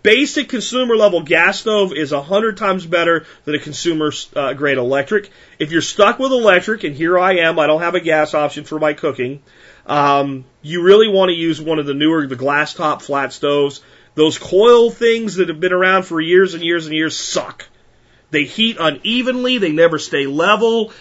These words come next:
If you're, and I'm not saying to go out and throw your stove away, but whenever you're getting a new stove, if you have a gas option, gas first, second option, uh, radiant heat, flat top, glass top,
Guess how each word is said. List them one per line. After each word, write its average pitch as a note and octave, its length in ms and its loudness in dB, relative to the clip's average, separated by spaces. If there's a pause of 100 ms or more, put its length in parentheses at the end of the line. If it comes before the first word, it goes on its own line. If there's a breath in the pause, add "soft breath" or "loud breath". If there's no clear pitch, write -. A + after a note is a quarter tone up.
(140 loud breath)
If C#3+ 160 -6
you're, D3+ 220 0
and D3+ 180 -8
I'm D3 100 -4
not G3+ 140 4
saying A3 180 -6
to F#3+ 60 -4
go G3 100 2
out G3 80 4
and E3 60 -6
throw D#3+ 220 2
your F#3+ 160 0
stove G3 320 0
away, F3+ 280 4
but C#3 140 -6
whenever F3 260 0
you're A3+ 120 -4
getting G#3 260 0
a G3 60 -2
new G3 160 0
stove, F3+ 340 0
if B2+ 100 -12
you D#3+ 120 0
have E3+ 120 2
a D#3 40 -10
gas E3+ 360 2
option, F#3+ 480 -2 (280 soft breath)
gas E3+ 340 2
first, F#3+ 480 0 (220 soft breath)
second F3 420 0
option, E3 460 -2 (420 soft breath)
uh, C3 460 -2 (180)
radiant F3 580 -2
heat, F3 300 -8
flat D#3+ 380 -2
top, D#3+ 340 -4
glass C#3+ 400 -4
top, C#3+ 400 -6